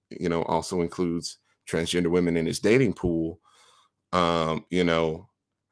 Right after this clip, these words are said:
I would ask everyone, trans women included, people in the L G B T community included,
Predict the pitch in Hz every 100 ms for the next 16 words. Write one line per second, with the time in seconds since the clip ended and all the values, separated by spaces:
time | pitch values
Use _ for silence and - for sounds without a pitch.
0 | _ - 87 110 101 92 85 - 87 107
1 | 143 92 80 82 78 _ - 87 92 90
2 | 98 101 92 - 120 92 78 _ - 87
3 | 98 92 95 95 98 98 98 110 107 98
4 | 101 104 101 104 - 147 -